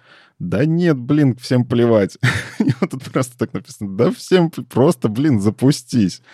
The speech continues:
А люди же за контентом приходят. Он пога-, причём, ам, пог-, ссылается на мой, эм, любимый сайт в интернете тоже, <laughs> который сделан, э, на чистом, э, H T M L.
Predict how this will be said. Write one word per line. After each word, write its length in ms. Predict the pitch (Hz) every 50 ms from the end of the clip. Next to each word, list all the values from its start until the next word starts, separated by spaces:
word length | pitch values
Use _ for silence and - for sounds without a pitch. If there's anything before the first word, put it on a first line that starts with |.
| - - - - -
А 80 | - -
люди 220 | 90 107 139 135
же 80 | 117 101
за 100 | 92 107
контентом 460 | - 120 127 120 107 92 85 85 82
приходят. 400 | - 95 90 - - 85 - - - - - - -
Он 160 | - 127 127
пога-, 300 | 127 - - 107 117 113
причём, 420 | 107 - 113 - - 123 113 107 98
ам, 560 | 98 92 90 90 92 95 98 98 95 95 - -
пог-, 220 | 104 104 - 123
ссылается 560 | - - - 127 123 123 117 101 - - 104
на 100 | 101 101
мой, 280 | 101 101 101 95 95 -
эм, 720 | - 90 95 95 92 95 95 95 92 95 98 95 90 87
любимый 440 | 95 107 107 104 104 98 90 85 80
сайт 300 | - - 90 80 73 -
в 60 | 90
интернете 560 | 85 - - 90 92 92 85 80 - - -
тоже, 320 | - - - - 127 - -
<laughs> 460 | - - - - - - - - -
который 380 | - 117 - - - 139 123 110
сделан, 420 | 104 107 113 110 104 98 95 107 - - - - - - - -
э, 240 | - - 87 90 87
на 200 | 85 95 98 98
чистом, 600 | - - - 110 - - - - 92 90 90 87 87
э, 640 | 87 87 87 87 87 90 92 92 - - - - -
H 100 | - - -
T 80 | -
M 120 | 101 123 170
L. 180 | 185 120 -